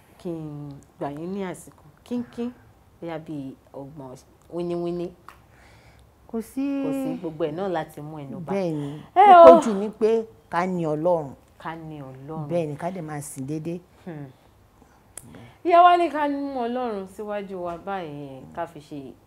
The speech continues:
Speaker 1: gbogbo ìgbẹ́kẹ̀lé wa
Speaker 2: Bẹ́ẹ̀ ni.
Speaker 1: pátápátá.
Speaker 2: Bẹ́ẹ̀ ni.
Speaker 1: Nítorí kò sí Ọlọ́run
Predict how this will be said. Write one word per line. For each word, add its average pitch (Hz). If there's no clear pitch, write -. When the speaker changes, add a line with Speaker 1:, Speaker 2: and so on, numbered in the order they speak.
Speaker 1:
gbogbo 151
ìgbẹ́kẹ̀lé 143
wa 131
Speaker 2:
Bẹ́ẹ̀ 165
ni. 135
Speaker 1:
pátápátá. 151
Speaker 2:
Bẹ́ẹ̀ 156
ni. 127
Speaker 1:
Nítorí 165
kò 151
sí 165
Ọlọ́run 170